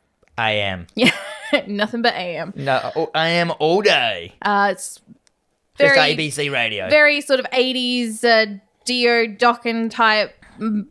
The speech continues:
Speaker 2: you know, power ballad music comes on. Um, and we get this small town montage. So, you know, there's crazy railway lines, small s-, streets, and, uh, we get the title sequence pop up, The Loved Ones.
Speaker 1: Ooh.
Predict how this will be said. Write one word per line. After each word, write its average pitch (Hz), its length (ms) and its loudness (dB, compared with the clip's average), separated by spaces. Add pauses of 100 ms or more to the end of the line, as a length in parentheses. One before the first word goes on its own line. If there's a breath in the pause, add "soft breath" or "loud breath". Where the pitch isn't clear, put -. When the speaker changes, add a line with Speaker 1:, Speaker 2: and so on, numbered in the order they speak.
Speaker 2:
you 220 180 -4
know, 208 200 0
power 214 400 2
ballad 202 400 2
music 202 340 -4
comes 208 300 -4
on. 196 420 0 (460 loud breath)
Um, 208 260 2
and 214 120 0
we 220 80 0
get 202 140 0
this - 180 -6
small 208 340 0
town 170 360 -6
montage. 147 500 -8
So, - 200 -10
you 170 140 -8
know, 170 120 -8
there's 175 200 -12
crazy 190 460 -6
railway 180 480 -2
lines, 175 580 -6
small 185 680 -6
s-, - 200 -10
streets, - 640 -8
and, 185 400 -4
uh, 175 140 -2
we 180 80 -6
get 180 160 -8
the - 80 -20
title 208 320 -4
sequence 196 380 -10
pop 226 180 -6
up, 339 220 0 (100)
The 185 180 -8
Loved 156 300 -8
Ones. - 400 -16 (220 loud breath)
Speaker 1:
Ooh. 110 280 -10